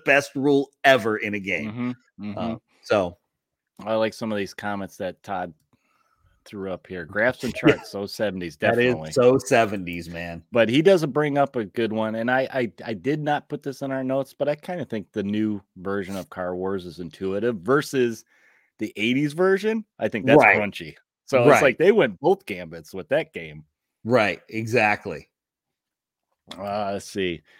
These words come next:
Speaker 2: So I think, yeah, a lot of Osprey games that they have,
Speaker 1: Yep.
Speaker 2: um, are very intuitive. Uh, like you mentioned, a, a lot of the mechanics are similar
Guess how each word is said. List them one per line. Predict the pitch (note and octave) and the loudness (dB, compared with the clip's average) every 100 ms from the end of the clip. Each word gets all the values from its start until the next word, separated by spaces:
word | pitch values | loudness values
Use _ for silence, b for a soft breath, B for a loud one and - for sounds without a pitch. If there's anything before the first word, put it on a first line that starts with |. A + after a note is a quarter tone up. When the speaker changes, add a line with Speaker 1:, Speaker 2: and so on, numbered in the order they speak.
| b | b
Speaker 2:
So | _ C3+ | _ 4
I | C3+ | 4
think, | C#3+ E3+ E3 C#3+ B B B _ | 4 0 -2 -4 B B B _
yeah, | D#3+ D#3 B2 | 2 4 4
a | |
lot | B2+ B2+ D3 | 2 4 4
of | B2+ - | 2 -2
Osprey | E2+ G2 C3 - - D#3 D#3+ D#3 _ _ _ _ | -12 -12 -12 -14 -6 -4 -4 -6 _ _ _ _
games | D#3 D#3 D#3+ | -6 -6 -6
that | E3+ D#3+ | -6 -4
they | D#3 | -6
have, | D#3 D#3 D#3+ D#3 _ - | -2 -2 -2 -6 _ 0
Speaker 1:
Yep. | A2+ A#2 | 2 2
Speaker 2:
um, | F#2+ F#2 _ _ | 0 -6 _ _
are | A2+ G#2+ | -4 -4
very | A2 A2 G2+ | -2 -4 -4
intuitive. | F#2+ - G#2+ G2 F#2 E2+ E2 D#2 G2 | -8 -8 -6 -4 -4 -8 -10 -14 -8
Uh, | G2+ G2 | -6 -4
like | G2+ - | -6 -2
you | C#3 | -2
mentioned, | B2+ G#2+ - G#2+ G2+ b b b b _ _ _ _ | -2 -4 -8 -10 -10 b b b b _ _ _ _
a, | - - - | -16 -14 -12
a | B2+ | -10
lot | B2 A2+ A2+ B2+ | -6 -2 0 0
of | |
the | A#2+ | 0
mechanics | A#2+ - A2 A2 B2+ B2+ G2+ | -4 -6 -6 -4 -6 -8 -14
are | |
similar | F2+ - A2 A2+ C#3 F3 G3+ | -12 -8 -4 -2 -2 -4 -6